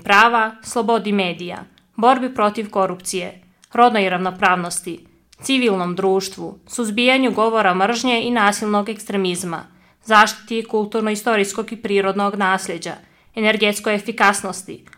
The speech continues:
održivom razvoju, antifašizmu, pomirenju naroda Zapadnog Balkana, izgradnji trajnog mira i svemu drugom što se protivi etničkoj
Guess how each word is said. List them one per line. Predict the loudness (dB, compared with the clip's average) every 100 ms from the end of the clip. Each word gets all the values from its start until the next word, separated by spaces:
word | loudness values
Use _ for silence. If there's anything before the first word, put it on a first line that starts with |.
| -6
održivom | 0 0 0 -2 -2 -2
razvoju, | 0 0 0 0 0 -2 -6 -2
antifašizmu, | 0 0 -4 -8 -4 -4 -4 -8 -12 -18 _ _
pomirenju | -2 2 2 4 2
naroda | 2 2 2 0
Zapadnog | -2 -2 -2 -4 -4
Balkana, | -2 -4 0 0 0 -6 -16 _ _ _ -10
izgradnji | -2 4 4 4 0
trajnog | 2 2 2 0
mira | 0 0 0 -2 -6
i | -8
svemu | -2 0 0
drugom | 0 0 2 0 0
što | -6 -6
se | -4
protivi | 0 -2 -2 -4 -4 -4 0
etničkoj | 0 0 -6 -4 -4 -4